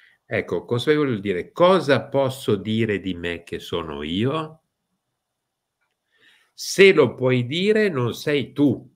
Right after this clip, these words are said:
Cosa mi è permesso sapere di me che io posso comunicare agli altri?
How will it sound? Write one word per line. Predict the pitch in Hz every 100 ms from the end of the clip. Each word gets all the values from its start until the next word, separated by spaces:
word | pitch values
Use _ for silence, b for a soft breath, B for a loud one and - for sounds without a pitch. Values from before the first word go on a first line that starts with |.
| _ _ _ _ _ _ _ _ _ _ _ _ _ _ _ _ _ _ _ _ _ _ _ _
Cosa | 180 196 214 190
mi | 135 131
è | 135
permesso | 135 123 120 139 147 143
sapere | 127 117 - 123 120
di | 113 104
me | 110 117
che | 120
io | 107
posso | 92 98 98 107
comunicare | 101 95 90 85 95 87
agli | 78 78
altri? | 95 113 113 - 143 147